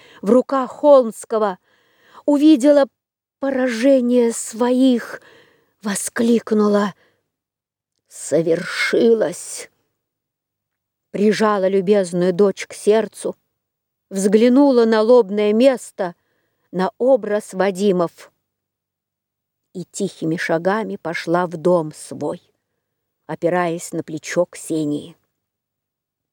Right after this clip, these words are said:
Никогда не казалась она величественнее и спокойнее.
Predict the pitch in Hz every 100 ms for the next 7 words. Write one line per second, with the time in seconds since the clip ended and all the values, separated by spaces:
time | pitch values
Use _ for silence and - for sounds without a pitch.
0 | _ _ _ _ _ _ - 185 254 269
1 | - 214 196 165 180 175 160 165 165 180
2 | 175 165 170 175 185 175 _ _ - 160
3 | 160 247 - 233 - - 202 208 202 196
4 | 202 196 190 _ _ _ _ - 190 -
5 | - 160 - - 160 143 147 139 143 160